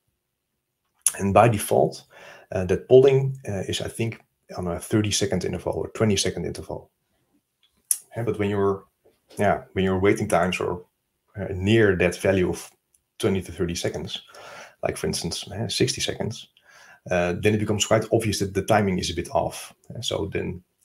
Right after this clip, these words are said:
uh, you appear to be waiting longer for that, that event.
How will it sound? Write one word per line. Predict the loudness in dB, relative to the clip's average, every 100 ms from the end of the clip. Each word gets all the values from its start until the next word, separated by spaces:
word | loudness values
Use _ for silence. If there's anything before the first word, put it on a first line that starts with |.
| -10
uh, | -10 -12 _ _ _ _
you | -8 -8
appear | -2 -2
to | -2
be | -4
waiting | 2 4 4 2 -2 2
longer | 4 4 0 -4 -10 _ _ _ _ _ _ _ _ -6 -6 -4
for | 2 2
that, | 2 -2
that | -2 -4
event. | -2 -2 -4 -6